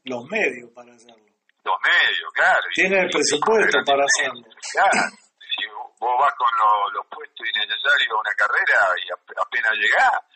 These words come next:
Speaker 2: ¿cuántos hay que no pueden correr una por correr otra? Mirá a Leonel Ugalde, por ejemplo, a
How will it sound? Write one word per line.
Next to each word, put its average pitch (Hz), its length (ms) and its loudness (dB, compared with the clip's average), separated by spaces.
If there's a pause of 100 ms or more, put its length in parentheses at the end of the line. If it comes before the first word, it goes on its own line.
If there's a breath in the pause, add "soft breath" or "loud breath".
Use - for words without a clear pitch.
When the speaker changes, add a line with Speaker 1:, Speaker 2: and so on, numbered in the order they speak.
(100)
Speaker 2:
¿cuántos - 340 -2 (120)
hay 117 120 -2
que 95 180 -8 (560 loud breath)
no 110 140 -4
pueden 117 260 -2
correr 117 300 2
una 143 160 2
por 104 180 -2
correr 104 240 0
otra? 92 300 -2
Mirá 123 160 0
a - 20 0
Leonel 123 320 0
Ugalde, 110 380 0
por - 180 -10
ejemplo, 101 240 -8
a 95 60 0